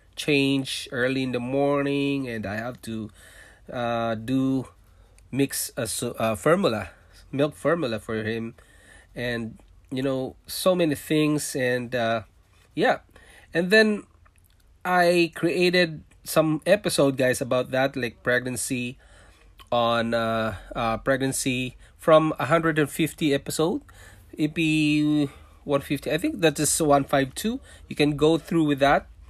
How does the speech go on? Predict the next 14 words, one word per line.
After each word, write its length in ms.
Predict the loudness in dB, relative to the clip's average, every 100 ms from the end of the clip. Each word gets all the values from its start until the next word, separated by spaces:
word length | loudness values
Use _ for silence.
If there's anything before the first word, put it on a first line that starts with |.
| -20 -16 -16 -10 0
And 420 | 4 4 2 -4 -6
this 280 | 4 4 6
Sunday, 440 | 6 6 4 2
guys, 300 | 4 4 4
we'll 180 | 2 4
have 200 | 4 2
a 80 | 0
part 340 | 4 4 4
two 180 | 0 -2
for 220 | -2 -4
the 80 | -2
pregnancy 560 | 2 2 2 -2 -4
in 80 | -4
Canada. 480 | -2 -2 -2 -4